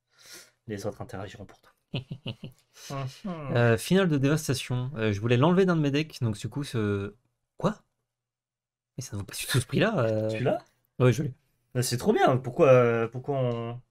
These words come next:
Speaker 1: ah oui, non, ok, tu veux, tu veux le, l'enlever d'un de tes decks pour le mettre, quoi.
Speaker 2: Ouais, donc, euh, j'ai la carte, euh,
Speaker 1: Non, c'est, c'est trop
Speaker 2: à
Speaker 1: bien.
Speaker 2: portée de main.
Speaker 1: Ça
Speaker 2: Ouais,
Speaker 1: va
Speaker 2: donc
Speaker 1: plutôt ton anti-artefact ou,
Speaker 2: je crois
Speaker 1: euh,
Speaker 2: que c'est trop bien. En plus, je vais, ça va chercher dans le cimetière.
Speaker 1: Ah ouais, non, c'est trop bien. Faut enlever Life Legacy, par contre, du coup, tu veux plus piocher, tu veux piocher qu'avec des enchantements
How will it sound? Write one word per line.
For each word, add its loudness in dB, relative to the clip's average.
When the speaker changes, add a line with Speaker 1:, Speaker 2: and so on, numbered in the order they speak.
Speaker 1:
ah 8
oui, 2
non, 4
ok, 0
tu -10
veux, 0
tu -12
veux 2
le, 2
l'enlever 2
d'un 2
de -6
tes -8
decks -6
pour -8
le -4
mettre, -6
quoi. -14
Speaker 2:
Ouais, 6
donc, -2
euh, 2
j'ai 2
la 4
carte, -4
euh, 0
Speaker 1:
Non, 2
c'est, -8
c'est -6
trop -6
Speaker 2:
à -2
Speaker 1:
bien. -6
Speaker 2:
portée 0
de 0
main. -4
Speaker 1:
Ça -4
Speaker 2:
Ouais, 0
Speaker 1:
va 0
Speaker 2:
donc -8
Speaker 1:
plutôt 4
ton -4
anti-artefact -4
ou, -12
Speaker 2:
je -14
crois -2
Speaker 1:
euh, 2
Speaker 2:
que -8
c'est 2
trop -4
bien. 0
En 2
plus, -2
je -4
vais, 6
ça 2
va 0
chercher -2
dans 0
le -2
cimetière. -8
Speaker 1:
Ah -10
ouais, -8
non, -12
c'est -20
trop -8
bien. -8
Faut -4
enlever 2
Life -2
Legacy, -2
par -8
contre, -6
du -4
coup, -10
tu -8
veux -6
plus -12
piocher, -4
tu -6
veux -2
piocher -8
qu'avec -2
des -2
enchantements -8